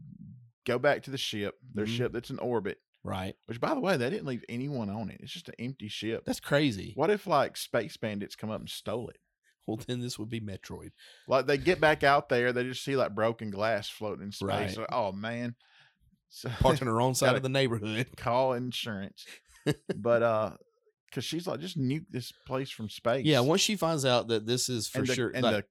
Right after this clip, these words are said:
Speaker 1: company guy, the, the, forgot to mention him,
Speaker 2: Right.
Speaker 1: played by
Speaker 2: Mad About You.
Speaker 1: Yeah, Ma-, uh, what was his real name? Not important. We'll just call him Mad About You.
Speaker 2: Yeah, every time I saw him, I wanted to play the Mad About You theme <laughs> in my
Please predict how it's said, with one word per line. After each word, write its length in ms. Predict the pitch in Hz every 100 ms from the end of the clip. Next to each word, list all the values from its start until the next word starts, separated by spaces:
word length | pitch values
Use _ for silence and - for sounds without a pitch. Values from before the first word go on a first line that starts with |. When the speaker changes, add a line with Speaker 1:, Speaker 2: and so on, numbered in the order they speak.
| -
Speaker 1:
company 380 | 185 226 120 107
guy, 340 | 92 78 82 104 _ -
the, 240 | 95 92 69
the, 300 | 101 92 107 139 - 113
forgot 300 | 120 120 -
to 80 | 110
mention 280 | 113 -
him, 380 | 110 131 104 101 113
Speaker 2:
Right. 340 | 127 117 113
Speaker 1:
played 280 | 123 127 120
by 380 | 113 110 101 101 _ _ -
Speaker 2:
Mad 260 | 123 120
About 220 | 120 117
You. 300 | 107 110 110 - -
Speaker 1:
Yeah, 200 | 110 101
Ma-, 120 | 104
uh, 180 | 95 82 101 -
what 120 | 135 143
was 120 | -
his 240 | - 110
real 160 | 101 92
name? 360 | 95 90 92 101 -
Not 180 | 117 113
important. 320 | 95 95 95
We'll 80 | 104
just 80 | -
call 120 | 113
him 100 | 98
Mad 180 | 98 95
About 260 | 95 82 62
You. 200 | 87 90
Speaker 2:
Yeah, 120 | 127
every 240 | 120 185 247
time 240 | 214 180
I 80 | 143
saw 320 | - 131 139
him, 220 | 147 139
I 40 | 120
wanted 220 | 127 127
to 80 | 107
play 200 | 117 113
the 60 |
Mad 220 | 101 101 101
About 220 | 95 87
You 140 | 98
theme 420 | - 92 117 - -
<laughs> 220 | - -
in 80 | 135
my 160 | 104